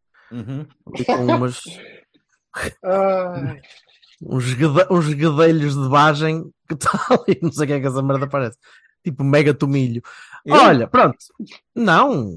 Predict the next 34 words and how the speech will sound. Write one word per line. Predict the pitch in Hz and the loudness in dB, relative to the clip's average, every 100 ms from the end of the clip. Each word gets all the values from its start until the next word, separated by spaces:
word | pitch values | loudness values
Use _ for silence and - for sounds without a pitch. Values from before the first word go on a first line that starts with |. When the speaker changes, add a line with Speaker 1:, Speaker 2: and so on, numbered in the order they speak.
| 87 | -12
Speaker 2:
o, | - 139 147 | -8 -6 -4
o | 131 | -2
Silva | 165 220 190 | 2 2 4
tá | 151 | 2
ali | 156 139 | 2 0
com | 147 135 | 0 -2
um | |
tomilho, | 113 135 139 143 135 135 127 | -2 0 2 2 2 0 0
um | 139 | -2
tomilhão. | 165 156 139 139 143 117 120 _ _ _ _ | 0 2 4 2 0 -6 -12 _ _ _ _
<laughs> | 277 - 466 294 | -2 4 6 4
Um | 294 | 2
tomilhão. | 190 156 123 120 117 139 | 0 0 0 -2 -6 -12
Speaker 3:
O | 143 | -14
Gilberto, | - 180 160 | -4 -2 0
Speaker 2:
É. | 160 160 _ 113 | -2 -6 _ -16
Speaker 3:
o | |
Gilberto, | 107 147 147 135 - _ _ | -6 -4 -4 -8 -10 _ _
o | 107 | -14
Gilberto | 101 139 139 | -6 -4 -4
Aquino. | 117 - 156 170 - _ - _ _ _ _ - 123 - - | -8 -8 -12 -12 -20 _ -20 _ _ _ _ -20 -4 -2 2
Speaker 1:
Silva, | 190 160 175 - | 4 6 4 2
Silva | 180 196 170 160 | 2 2 4 2
da | |
Speaker 3:
Se | - | 0
Speaker 1:
Attenborough. | 151 139 127 - 107 | -2 0 2 2 2
Speaker 3:
escondem | 151 139 139 | 0 0 -2
na | 135 | -6
selva. | - 143 143 117 104 90 _ _ _ _ 117 _ _ _ - _ _ _ | -4 0 0 -2 -8 -20 _ _ _ _ _ _ _ _ -20 _ _ _
Speaker 2:
É | 160 | -6
o | |
tomilhão. | - 120 110 107 98 - _ - 349 | -4 -4 -4 -4 -8 -18 _ -14 -2
Ora | 294 | 2
bem, | 160 | 2